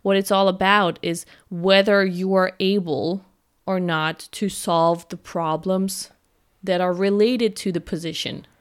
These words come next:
right? It's whether you can identify, like, the company's pains and challenges that are related to this position,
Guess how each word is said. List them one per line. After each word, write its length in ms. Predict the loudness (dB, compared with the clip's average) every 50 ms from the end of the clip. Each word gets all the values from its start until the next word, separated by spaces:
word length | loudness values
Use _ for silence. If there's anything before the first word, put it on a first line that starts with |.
| _ _ _ _ _ _ _ _ _ _ _ _ _
right? 340 | -2 0 2 2 0 0 -6 _ _ -20 -20 -20 -20 -20 -20 -20 -20 -20 -20 -20 -20 _ _ -20 _ _ _ _ _ -18 -18 -18 -20 -20 _ _ _ _ _ -2
It's 260 | -2 -2 -2 -4 -6
whether 880 | -6 -6 -2 2 4 6 6 6 6 4 4 4 4 4 4 2 0 -4 -10 _
you 320 | -8 -6 -2 -2 -2 -2 -2
can 320 | -4 -4 -2 -2 -2 -2 -2
identify, 1000 | -4 -4 -2 -2 -2 -2 -2 -2 -4 -6 -6 -4 -2 0 0 0 0 0 -2 -2 -6 -10 _ _ _
like, 340 | -2 -2 -2 -2 -4 -8 -16 _ _ _ _ _ _ _ _ _ _ _
the 100 | -10 -8
company's 720 | -6 -4 -4 -4 -4 -2 -4 -2 -2 -2 -2 -4 -6 -8 -14 _ _ _
pains 800 | -16 -12 -6 -4 -2 0 0 0 0 0 -2 -2 -4 -6 -8 -10 -10
and 280 | -8 -8 -6 -6 -6 -6
challenges 840 | -8 -6 -4 -4 -4 -2 -2 -2 -2 0 0 0 0 -2 -8 -10 -14 _ _ _ _ -20 -20 -20 _ _
that 120 | -4 -2 0
are 80 | 0
related 420 | 0 0 0 0 0 -2 -4 -6 -6
to 120 | -6 -4
this 180 | -4 -4 -6 -8
position, 600 | -10 -12 -8 -6 -6 -4 -4 -4 -4 -4 -6